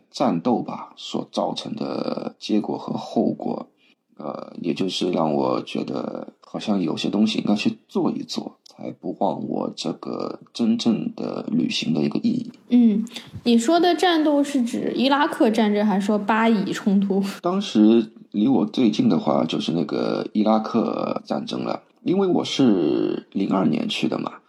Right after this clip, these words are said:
Speaker 1: 其实在发生这个战争的时候呢，我已经在以色列已经待了有，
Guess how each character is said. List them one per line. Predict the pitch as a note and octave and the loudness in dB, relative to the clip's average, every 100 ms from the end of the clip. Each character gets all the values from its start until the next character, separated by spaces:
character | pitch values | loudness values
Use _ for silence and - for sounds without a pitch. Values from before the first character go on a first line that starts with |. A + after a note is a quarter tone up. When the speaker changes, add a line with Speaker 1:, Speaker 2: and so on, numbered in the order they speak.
| _ | _
Speaker 1:
其 | - D#3+ | -4 -2
实 | F3 | 0
在 | E3+ F3 D3+ - - - | 0 2 4 2 -2 -6
发 | - E3 | -2 0
生 | - E3+ | 2 2
这 | - G2+ | 2 2
个 | G#2+ | 2
战 | - A2+ | 4 4
争 | G#2+ B2 | 6 6
的 | A#2 | 4
时 | - | 2
候 | B1+ - - | -2 -2 -2
呢， | B1+ | 0
我 | A#1 C2 E2 | 0 2 2
已 | G#2 | 0
经 | C2 C#2 | 2 2
在 | - C2+ A1 - | 4 2 2 -2
以 | - | -4
色 | - | 0
列 | G2+ A2+ | 2 2
已 | |
经 | - G2 | 0 -2
待 | G#2 G#2+ | 0 0
了 | - | 0
有， | - - - | -2 -2 -4